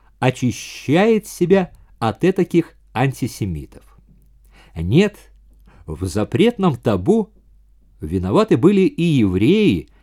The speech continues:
никак не меньше. И ещё одной статьёй сопроводила газета открытие дискуссии «Соглашение о неслиянии» Голубева.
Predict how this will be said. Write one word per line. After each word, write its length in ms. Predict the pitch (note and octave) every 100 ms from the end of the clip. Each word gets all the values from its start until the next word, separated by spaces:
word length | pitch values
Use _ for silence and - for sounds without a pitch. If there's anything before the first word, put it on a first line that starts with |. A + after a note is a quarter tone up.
| _ -
никак 600 | D#2 A2 G#2 - F#3 -
не 160 | C#3+ B2+
меньше. 560 | C#3 C3 - - - - - _ _ _ _ - _ _ _ _ _ _ - - - - -
И 80 |
ещё 500 | G3 A#3 - - F#3
одной 340 | F3 C#3 E3 F3
статьёй 680 | - C#3+ - D3+ D#3 C#3+ - - -
сопроводила 720 | - B2 A#2 A2 A2 B2+ G3+ D#3+
газета 580 | G#2+ F2+ F2+ B2+ D3+ A#2
открытие 580 | - G#2 C3+ D3 C#3+
дискуссии 840 | A#2+ A2 - - F2 - F#2 E2 E2 _ _ _
«Соглашение 1120 | - D#2+ D2+ D#2+ D2+ - A2 F3 G3 G3 G3+ F#3+ - _ -
о 120 | D3+
неслиянии» 1080 | D3 C#3 - G#2 F2+ G2 D3 D3 F#2 C#2+ - _ _
Голубева. 720 | E2+ E2+ C3+ G#2 D#2 C#2 -